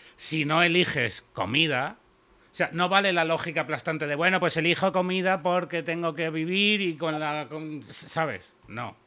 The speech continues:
¿vale? Y, o sea, la movida es, si no eliges comida no te vas a morir de hambre, no te vas a morir de sed, no te vas a morir nada, pero no vas a gus-,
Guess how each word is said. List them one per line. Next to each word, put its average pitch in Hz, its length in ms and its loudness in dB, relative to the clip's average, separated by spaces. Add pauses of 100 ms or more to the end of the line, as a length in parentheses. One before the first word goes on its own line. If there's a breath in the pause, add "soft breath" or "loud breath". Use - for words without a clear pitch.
(560 soft breath)
¿vale? 117 320 -6 (540 soft breath)
Y, 262 500 0 (380)
o - 40 -12
sea, 147 220 0
la 147 140 2
movida 156 460 2
es, - 260 -10
si - 180 -12
no 139 120 -4
eliges 190 340 -4
comida 196 280 0
no 175 120 -2
te 151 80 -2
vas 143 200 -4
a 139 60 -4
morir 131 300 -4
de 120 80 -2
hambre, 180 280 4
no 156 140 -4
te 131 80 -6
vas 120 220 -6
a - 20 -6
morir 120 300 -8
de 117 100 -8
sed, 170 180 -4
no 151 140 -6
te 135 80 -6
vas 127 200 -4
a 127 40 -6
morir 123 240 -4
nada, 156 260 -2
pero 147 160 -6
no 135 220 -2
vas 147 280 0
a 165 100 6
gus-, 135 360 -6